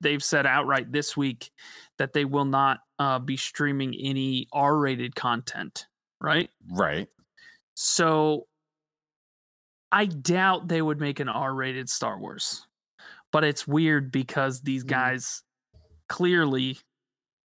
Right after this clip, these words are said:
Speaker 1: the content that's in, in Game of Thrones would fall into that territory if it was in a cinema. But I've been, I've been just reading all kinds of different, uh, info about it and checking out, you know, some different ideas. A lot of people think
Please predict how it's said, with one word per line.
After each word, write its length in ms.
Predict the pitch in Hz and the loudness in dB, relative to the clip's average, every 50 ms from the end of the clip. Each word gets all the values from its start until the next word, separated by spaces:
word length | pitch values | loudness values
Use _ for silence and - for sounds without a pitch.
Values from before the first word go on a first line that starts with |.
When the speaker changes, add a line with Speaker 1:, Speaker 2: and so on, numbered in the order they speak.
| _ _ _ _ _ - | _ _ _ _ _ -6
Speaker 1:
the 100 | 139 131 | -6 -6
content 480 | - - 147 143 143 135 - 139 127 - | -2 0 0 0 2 0 -2 -4 -4 -2
that's 260 | 139 135 131 - - | -4 -6 -4 -6 -6
in, 120 | 135 127 | -8 -8
in 220 | - - 147 143 131 | -8 -6 -6 -6 -4
Game 220 | 123 135 135 135 | -4 -4 -2 -4
of 100 | 127 123 | -4 -4
Thrones 300 | - 143 139 135 131 127 - | -2 -2 0 0 -2 -4 -4
would 140 | 131 131 | -6 -6
fall 300 | - - - 135 135 131 | -4 -2 0 0 2 2
into 160 | 131 131 127 123 | 0 0 -2 -2
that 200 | 123 117 117 - | -2 -2 -4 -2
territory 560 | - 143 131 131 135 131 - 120 120 113 113 | -2 0 0 0 -2 -4 -4 -4 -2 -2 -4
if 100 | 123 123 120 | -4 -6 -6
it 60 | 98 | -6
was 140 | 107 131 131 | -6 -6 -4
in 80 | 123 120 | -4 -4
a 140 | 117 117 117 - - | -6 -6 -8 -8 -4
cinema. 600 | - - - - 147 131 123 120 113 - - - - _ - _ _ | -2 0 2 4 4 2 2 -2 -4 -8 -8 -10 -12 _ -20 _ _
But 120 | - 139 139 | 0 2 2
I've 120 | 143 139 | 2 2
been, 220 | 139 143 139 127 - | 2 2 0 0 0
I've 180 | 135 147 147 | 0 0 2
been 140 | 139 147 143 | 2 2 2
just 220 | 139 139 131 - - | 0 0 -2 0 0
reading 240 | 143 139 135 135 135 | 2 2 4 4 4
all 140 | 131 131 | 2 2
kinds 240 | 127 - 147 135 127 | 2 0 0 0 0
of 60 | 127 | 0
different, 440 | 127 139 123 - 135 127 - - - | -2 -2 0 0 -2 -2 -2 -4 -2
uh, 160 | 135 127 120 - | -2 0 0 -2
info 400 | - 135 135 127 - - 127 123 | -2 -4 -4 -4 -4 -2 -2 -2
about 360 | 117 127 127 123 120 123 123 | 0 0 0 0 0 0 -2
it 100 | 123 123 | -2 -4
and 140 | 123 127 131 | -4 -6 -4
checking 380 | - - 127 123 - 127 123 | -2 -2 -4 -2 -4 -4 -4
out, 320 | 123 120 120 120 117 113 - _ _ _ _ _ _ - - - | -2 -2 -2 -2 -2 -4 -6 _ _ _ _ _ _ -8 -2 0
you 120 | 196 202 | 2 4
know, 100 | 185 170 | 4 4
some 200 | 160 - 185 170 | 4 2 2 4
different 300 | 160 170 160 - 165 151 | 2 4 4 6 4 6
ideas. 400 | 147 139 135 143 139 147 143 139 | 4 2 0 0 0 0 2 2
A 60 | 143 | 0
lot 220 | 139 147 143 147 147 | 2 2 2 2 0
of 80 | - | 0
people 280 | - 165 151 - 147 143 | -2 -4 -4 -2 -2 -4
think 380 | - - 151 143 135 127 - | -2 -2 -2 -2 -2 -4 -8